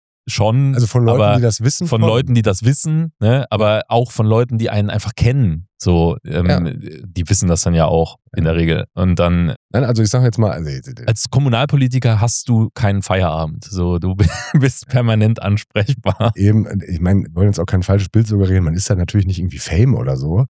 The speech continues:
Speaker 2: Aber was ich schon merke, wenn man das halt auch, auch engagiert macht, das wird ja auch wahrgenommen. Also ich sag mal, man muss jetzt nur bei unseren beiden Instagram-Accounts gucken oder auf Facebook, dann weiß man ja, was man so macht.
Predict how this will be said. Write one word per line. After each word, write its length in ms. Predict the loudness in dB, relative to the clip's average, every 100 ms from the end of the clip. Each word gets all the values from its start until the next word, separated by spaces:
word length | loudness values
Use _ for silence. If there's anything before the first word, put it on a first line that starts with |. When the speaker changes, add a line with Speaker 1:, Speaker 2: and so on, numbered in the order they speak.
| _ _ _ _
Speaker 2:
Aber 360 | -2 2 2 2
was 140 | 0
ich 100 | 0
schon 380 | 2 2 2 0
merke, 640 | 0 2 2 2 2 2 -2 _ _ _ _ _ _
wenn 160 | 2
man 160 | 4 4
das 220 | 2 2
halt 360 | 0 0 -2 -8
auch, 260 | -6 -6 -8
auch 140 | -14 -8
engagiert 440 | -2 0 0 0
macht, 220 | 0 0
das 140 | -2 0
wird 120 | 0
ja 60 | 0
auch 180 | -2 -4
wahrgenommen. 680 | -2 2 4 6 4 0 -4
Also 140 | -4 0
ich 40 |
sag 100 | 2
mal, 100 | 4
man 100 | 2
muss 140 | 2 0
jetzt 160 | 2
nur 100 | 2
bei 60 | 2
unseren 240 | 2 2
beiden 220 | 4 2 4
Instagram-Accounts 1400 | 2 0 0 -2 -2 -6 -14 -20 _ -4 0 2 0
gucken 440 | -2 -2 2 0 0 -8 _ _ -4
oder 120 | -2
auf 100 | 0
Facebook, 400 | 0 0 -2 -2
dann 140 | 0
weiß 200 | 2 2
man 140 | 0 0
ja, 140 | -2
was 160 | -2 -2
man 160 | -4
so 100 | -2
macht. 380 | -2 -2 -6